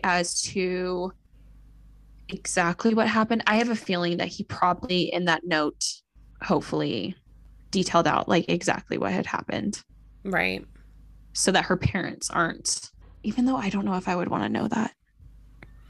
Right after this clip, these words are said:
Speaker 2: Yeah, I don't know if I would not wanna know the details. I would just wanna know, I don't, I would just want somebody to con-, confess what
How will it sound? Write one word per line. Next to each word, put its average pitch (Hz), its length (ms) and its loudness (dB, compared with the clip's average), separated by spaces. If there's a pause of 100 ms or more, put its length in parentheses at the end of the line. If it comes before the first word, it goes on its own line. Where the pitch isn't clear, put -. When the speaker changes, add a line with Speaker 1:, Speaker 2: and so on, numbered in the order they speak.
(520)
Speaker 2:
Yeah, 254 600 4
I 262 140 4
don't 277 280 0
know 233 560 0
if 214 140 -2
I 214 80 4
would 214 160 0
not 202 240 0
wanna 190 240 0
know 190 120 0
the 180 120 -4
details. 240 640 -2
I 196 100 2
would 185 100 -2
just 180 160 -4
wanna 180 200 -4
know, 175 260 -4
I 202 160 2
don't, 214 180 -2
I 233 80 4
would 240 120 4
just 220 120 -2
want 208 140 0
somebody 196 240 0
to 180 80 -2
con-, - 400 -4
confess 180 480 0
what - 140 -4